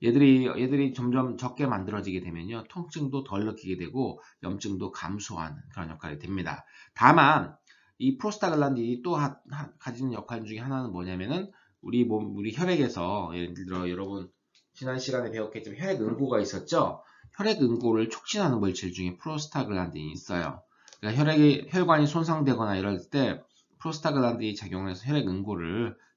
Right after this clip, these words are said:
촉진하는데요. 얘들이 별로 안 나오잖아요. 그렇기 때문에, 어, 혈액 응고가 잘 안 돼요. 피가 잘 안 멎습니다. 음, 피가 잘 안 멎는 그런 부작용이 있어요. 그래서 아스피린을 장기 복용한 사람들은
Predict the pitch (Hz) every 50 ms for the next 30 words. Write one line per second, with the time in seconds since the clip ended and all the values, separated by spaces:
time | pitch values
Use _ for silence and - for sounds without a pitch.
0 | _ - - - - - 139 131 127 139 151 143 117 104 110 135 143 117 - -
1 | - _ _ _ - 113 120 131 139 135 123 131 127 104 98 107 127 147 143 131
2 | - 110 92 90 92 107 123 123 107 101 110 120 120 123 - 123 117 107 110 131
3 | 151 143 113 87 - - _ _ _ _ _ _ _ _ _ _ - - 113 117
4 | 117 117 117 117 117 120 127 165 214 226 - - 113 110 117 139 151 147 165 165
5 | 98 78 95 98 107 92 87 78 - - _ _ _ _ _ _ - - 190 190
6 | 180 180 160 95 73 76 82 92 110 131 135 - - 113 92 78 76 78 82 76
7 | - - - _ _ _ _ _ _ - 80 78 85 - - - - 139 147 117
8 | 92 87 90 101 117 123 110 98 104 110 101 107 101 101 98 98 92 92 - _
9 | - 101 107 117 113 113 104 92 87 80 78 - - 98 92 85 90 104 - 104
10 | 98 101 110 107 - - - - - - - - 113 131 - - - 170 151 143
11 | 131 135 135 135 135 131 120 113 117 123 143 135 113 104 113 110 113 113 113 104
12 | 113 113 117 120 123 117 117 98 95 98 107 117 110 87 82